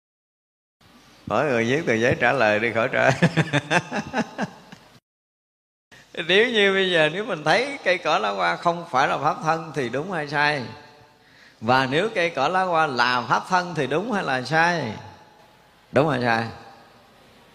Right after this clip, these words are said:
Yeah. Cái này để mình làm công án, đúng không? Công án. <laughs> Công án. Công án rằm tháng hai năm Canh Tý. <laughs>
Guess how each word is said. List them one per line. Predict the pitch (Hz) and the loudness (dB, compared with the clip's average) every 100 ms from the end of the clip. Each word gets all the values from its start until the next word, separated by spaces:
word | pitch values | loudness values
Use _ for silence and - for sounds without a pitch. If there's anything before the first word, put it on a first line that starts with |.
| - - _ _ _ _ _ - 98 | -20 -20 _ _ _ _ _ -10 -4
Yeah. | 101 92 87 92 - - - - - - - - - _ _ - - - - - _ - - - - | -2 -2 -10 -14 -20 -20 -20 -20 -20 -20 -20 -20 -20 _ _ -20 -20 -20 -20 -20 _ -20 -20 -12 -2
Cái | 139 | 2
này | 117 | 2
để | 98 104 147 143 | 2 2 2 0
mình | 104 101 | -2 0
làm | 98 95 | -2 -2
công | 107 113 | -2 -2
án, | 123 156 | -4 -2
đúng | 139 | -2
không? | 117 101 104 - - | 0 -2 -8 -14 -8
Công | 92 92 | -4 -2
án. | 101 120 151 - - - - - | -4 -6 -12 -18 -8 -6 -4 -2
<laughs> | 143 - 185 180 180 - | 0 2 2 0 -2 -4
Công | 196 151 127 | -4 -4 -2
án. | 113 127 240 131 - - - - 214 165 - | -2 -2 -4 -6 -4 -4 -4 -8 -10 -10 -6
Công | 107 | -2
án | 117 139 135 | -2 -2 -2
rằm | 101 101 | -2 0
tháng | 117 131 | -2 0
hai | 110 104 | -2 -2
năm | 104 101 | -4 -4
Canh | 104 98 | -6 0
Tý. | 104 | 0
<laughs> | 120 | 0